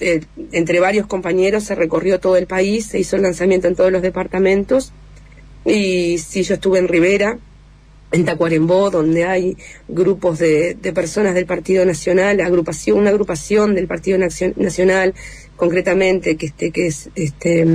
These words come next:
manifestó en el acto público su adhesión a, al espacio seiscientos nueve. Eh, en Ancina también hay un médico, eh, caudillo del Partido Nacional que, que va a acompañar la candidatura de, de Yamandu Orsi,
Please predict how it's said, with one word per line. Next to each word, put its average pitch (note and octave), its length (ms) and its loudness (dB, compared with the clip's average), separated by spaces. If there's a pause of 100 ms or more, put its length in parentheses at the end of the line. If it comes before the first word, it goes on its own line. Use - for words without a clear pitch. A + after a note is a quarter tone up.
(140)
manifestó F3 680 2
en F3+ 80 0
el E3 140 0
acto E3+ 240 -8
público E3+ 580 -4 (500)
su G3 60 2
adhesión F3+ 500 2
a, E3+ 300 -2 (380)
al E3+ 120 0
espacio F3+ 340 -2
seiscientos E3+ 460 -2
nueve. F#3+ 540 2 (560)
Eh, F3+ 360 2
en F#3 80 4
Ancina F#3 440 0
también F#3+ 440 2
hay F#3 160 2
un F#3 120 2
médico, F3+ 680 0
eh, D#3+ 260 0 (460)
caudillo F3 500 0
del F3 140 0
Partido E3+ 360 0
Nacional F3 600 0 (480)
que, D#3+ 420 2
que F3 100 0
va E3+ 100 2
a - 20 0
acompañar E3+ 500 2
la D#3+ 120 2
candidatura E3+ 680 2
de, E3+ 420 0
de F3 140 0
Yamandu E3+ 500 2
Orsi, G3 600 0